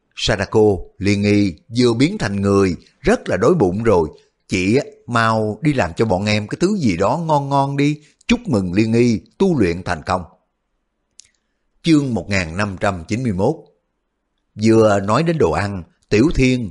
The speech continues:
đưa lưỡi ra liếm một cái, cái bộ thèm rõ dãi. Liên Nghi cũng như thế. Sadako xoay mặt qua nói với Tưởng Tử Lương, "Được, chị đi nấu luôn đây, Tử Lương,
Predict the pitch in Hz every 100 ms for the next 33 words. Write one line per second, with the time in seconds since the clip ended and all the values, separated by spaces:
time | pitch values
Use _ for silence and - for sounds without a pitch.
0 | - 156 139 117 85 101 120 98 90 -
1 | 120 185 185 - 98 143 196 _ - 202
2 | 135 90 98 - 98 82 67 80 104 95
3 | 76 104 147 _ _ _ _ _ - 120
4 | 151 104 101 98 92 82 113 123 87 95
5 | 117 185 - _ _ _ _ _ - -
6 | 113 107 113 110 101 - - - 170 151
7 | 98 - 104 95 90 98 135 147 80 87
8 | 82 92 101 90 78 _ _ _ _ _
9 | 92 98 95 - _ _ - 101 107 117
10 | 123 120 143 170 117 104 101 90 _ _
11 | - 95 127 143 131